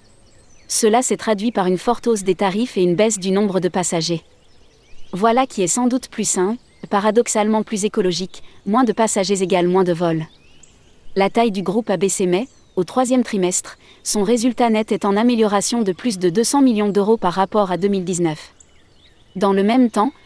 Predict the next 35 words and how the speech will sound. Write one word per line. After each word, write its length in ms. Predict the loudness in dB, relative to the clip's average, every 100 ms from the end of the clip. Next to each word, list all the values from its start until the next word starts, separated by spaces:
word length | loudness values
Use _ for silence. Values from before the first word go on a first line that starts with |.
| -6
le 140 | -2
produit 320 | 0 0 0 -2
s'est 140 | -2
sensiblement 600 | -2 -2 -2 0 2 2
amélioré 460 | 2 2 2 2 0
sous 160 | 0
l'impulsion 520 | 0 -2 -2 -4 -2 0
de 80 | 0
son 180 | 0
équipe 300 | 0 -2 -6
dirigeante 540 | -2 0 0 0 -2 0
menée 260 | 0 0
par 180 | 0 0
Benjamin 380 | 0 0 0 0
Smith. 480 | 0 0 0 -2 -8 _ -20 _ _ _ _ _ -8
Lire 240 | 0 2 2
aussi, 380 | 0 -2 -6 -8 -10
Air 160 | -6 -6
France 280 | -2 -2 0
K 60 |
L 180 | 0 2
M, 240 | 2 0 -2 _ -10
qui 100 | -4
paye 220 | 0 0
ses 160 | 0 0
dettes 180 | 0 0
s'enrichit. 540 | -2 -2 -4 -4 -8 _ _ -18 -16 -16 -20 -20 -12 -2
La 120 | 0
sanction 440 | 2 0 0 -2
positive 520 | 0 0 0 -2 -2 0
ne 120 | 0
s'est 160 | 0
pas 140 | 0 0
fait 180 | -2 -4
attendre. 480 | -2 0 0 -2